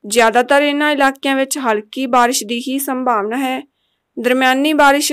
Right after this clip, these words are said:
ਕੁਝ ਇਲਾਕਿਆਂ ਵਿੱਚ ਦੇਖਣ ਨੂੰ ਮਿਲ ਸਕਦੀ ਹੈ। ਇਹ ਸੀ ਜੀ ਰਾਤ ਦੇ ਮੌਸਮ ਦੀ ਤਾਜ਼ਾ ਜਾਣਕਾਰੀ। ਤੁਸੀਂ ਆਪਣੇ ਜ਼ਿਲ੍ਹੇ ਦੇ ਮੌਸਮ ਦੀ ਜਾਣਕਾਰੀ ਦੇ ਲਈ ਕੁਮੈਂਟ ਬਾਕਸ ਵਿੱਚ ਆਪਣੇ ਜ਼ਿਲ੍ਹੇ ਦਾ ਨਾਮ ਲਿਖ ਸਕਦੇ ਹੋ।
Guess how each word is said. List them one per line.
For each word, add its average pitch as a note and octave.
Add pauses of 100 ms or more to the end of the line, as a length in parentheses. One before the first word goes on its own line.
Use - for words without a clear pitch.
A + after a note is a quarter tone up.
(160)
ਕੁਝ C4
ਇਲਾਕਿਆਂ B3
ਵਿੱਚ A3 (140)
ਦੇਖਣ A3
ਨੂੰ A#3+
ਮਿਲ G#3
ਸਕਦੀ G3+
ਹੈ। F#3 (1500)
ਇਹ B3+
ਸੀ C#4+
ਜੀ C#4
ਰਾਤ A#3
ਦੇ B3
ਮੌਸਮ A#3
ਦੀ A#3
ਤਾਜ਼ਾ A3
ਜਾਣਕਾਰੀ। A#3+ (580)
ਤੁਸੀਂ C#4
ਆਪਣੇ C4+
ਜ਼ਿਲ੍ਹੇ C#4+
ਦੇ D4
ਮੌਸਮ B3
ਦੀ B3
ਜਾਣਕਾਰੀ A3
ਦੇ A3+
ਲਈ A3+
ਕੁਮੈਂਟ A3+
ਬਾਕਸ C4
ਵਿੱਚ B3+
ਆਪਣੇ A#3+
ਜ਼ਿਲ੍ਹੇ A#3+
ਦਾ A#3+
ਨਾਮ A3
ਲਿਖ G3+
ਸਕਦੇ A#3
ਹੋ। A#3